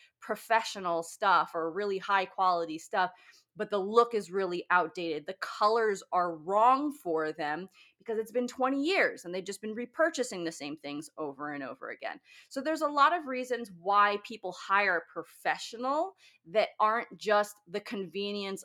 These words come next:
of, "Hey, let's have somebody come in and pamper us for the day." We want a whole cohesive look. So when we're hiring team members to come in and represent our company, we wanna make sure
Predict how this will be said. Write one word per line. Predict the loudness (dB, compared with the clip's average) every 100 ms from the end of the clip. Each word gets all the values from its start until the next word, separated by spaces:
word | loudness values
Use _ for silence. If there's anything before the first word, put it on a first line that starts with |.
| 4
of, | 6 8 4 -2 _ -6
"Hey, | 0 0
let's | 0 0
have | 0 0
somebody | -2 -4 -6
come | -6 -4
in | -2 -4
and | -4
pamper | -2 -2 0 0
us | -2
for | -8 -8
the | -4
day." | -4 -4 -6 -12 _ _ _ _ _ _
We | -12
want | -2 0 0
a |
whole | -4 -6
cohesive | -8 -10 -10 -10 -12
look. | -14 -14
So | -6 0 0 -2 -14 -16 -8
when | 0
we're | 0 2
hiring | 0 2 2 0 -4 -10
team | -10 -8 -6 -4
members | -4 -4 -2 -2 -4 -8
to | -14
come | -6 -4 -2
in | -4
and | -2
represent | -2 -4 -8 -8 -10
our | -8
company, | -6 -6 -6 -10
we | -8
wanna | -2 2 2 0
make | -4 -6
sure | -10 -4 0 2 0 -2